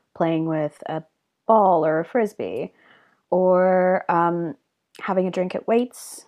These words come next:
with uh, um, some of my colleagues, like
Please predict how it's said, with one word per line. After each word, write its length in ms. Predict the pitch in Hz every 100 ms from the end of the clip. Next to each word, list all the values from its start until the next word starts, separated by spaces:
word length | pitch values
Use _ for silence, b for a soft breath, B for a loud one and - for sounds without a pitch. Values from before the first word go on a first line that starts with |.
| _
with 420 | 214 190 175 180 - _ _ _ -
uh, 120 | - -
um, 440 | 175 175 170 170 170 _
some 160 | -
of 140 | 180 180
my 120 | 180
colleagues, 680 | - 269 247 247 240 233 -
like 200 | -